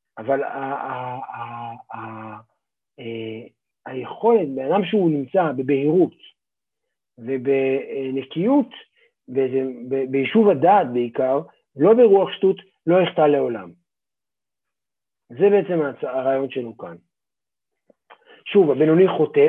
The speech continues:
הבינוני מקבל תשוקות, מקב-, יש לו תאוות ודחפים, מה שהוא אומר, תשליט את המוח על הלב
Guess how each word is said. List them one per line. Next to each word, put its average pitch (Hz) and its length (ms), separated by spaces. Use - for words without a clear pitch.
הבינוני 151 580
מקבל 147 600
תשוקות, 165 400
מקב-, 143 340
יש 147 280
לו 170 100
תאוות 139 360
ודחפים, 233 580
מה 180 140
שהוא 170 160
אומר, 202 260
תשליט 226 400
את 233 40
המוח 220 280
על 190 60
הלב 220 220